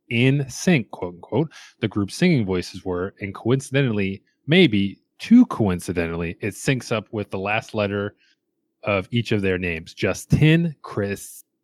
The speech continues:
how, I don't even know how to do this. Joey, Jason, and J C.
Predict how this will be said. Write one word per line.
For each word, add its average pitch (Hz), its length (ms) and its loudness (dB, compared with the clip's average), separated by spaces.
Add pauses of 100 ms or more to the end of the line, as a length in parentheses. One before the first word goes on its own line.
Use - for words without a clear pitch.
(120)
how, - 220 -4 (160)
I 98 60 -10
don't 90 100 -6
even 80 100 -16
know 80 60 -14
how 80 40 -12
to 80 60 -14
do 80 100 -10
this. 85 160 -14
Joey, 117 680 0 (200)
Jason, 156 720 0 (260)
and 101 360 -2
J 101 360 0
C. 82 380 -4